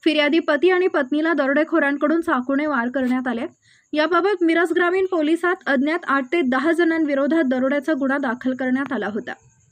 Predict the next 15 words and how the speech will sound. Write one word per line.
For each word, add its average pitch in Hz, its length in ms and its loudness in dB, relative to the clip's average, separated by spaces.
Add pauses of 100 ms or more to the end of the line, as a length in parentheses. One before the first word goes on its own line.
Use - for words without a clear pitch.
(760)
या 254 140 2
प्रकरणी 294 440 -2
आरोपी 277 360 0
तरबेज 269 440 0
चारशिटिया 269 600 -2
शिंदे, 240 340 -4 (380)
रणजित 285 380 2
भोसले, 349 360 2
सुरेश 302 400 2
भोसले 311 340 0
यांना 269 260 2
अटक 247 260 -6
करण्यात 254 340 -2
आली 208 180 0
आहे. 202 260 -4